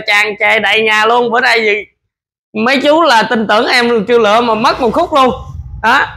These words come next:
thì hôm qua lô, hôm qua là em lên lô ca nghe cô chú. Lên lô ca thì mấy chú đã ủng hộ em quá nhiều. À, thì, à, theo sự yêu cầu của mấy chú thì, à, lựa những con máy Nhật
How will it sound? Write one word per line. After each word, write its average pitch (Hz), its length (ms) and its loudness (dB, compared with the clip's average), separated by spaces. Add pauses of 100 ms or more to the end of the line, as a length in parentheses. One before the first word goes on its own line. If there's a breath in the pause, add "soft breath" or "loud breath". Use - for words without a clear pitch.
(260)
thì 240 200 4
hôm 254 260 2
qua 240 220 4
lô, 240 240 4
hôm 240 160 2
qua 240 200 4
là 220 140 2
em 226 100 0
lên 240 180 2
lô 233 120 0
ca 240 300 0
nghe 240 180 0
cô 233 100 -2
chú. 269 140 2 (240)
Lên 220 180 0
lô 214 120 0
ca 214 280 0
thì 196 100 -2
mấy 226 140 -2
chú 269 200 0
đã 240 100 2
ủng 233 160 0
hộ 190 200 0
em 214 220 -2
quá 247 200 2
nhiều. 202 320 0 (300)
À, 185 220 0 (300)
thì, 190 200 2
à, 185 220 2
theo 214 260 0
sự 208 280 0 (260)
yêu 220 140 0
cầu 180 240 0
của 208 120 -2
mấy 254 140 0
chú 294 260 0 (580)
thì, 208 160 2
à, 202 300 4
lựa 190 300 2
những 220 320 -2
con 240 160 0
máy 233 220 0
Nhật 208 260 0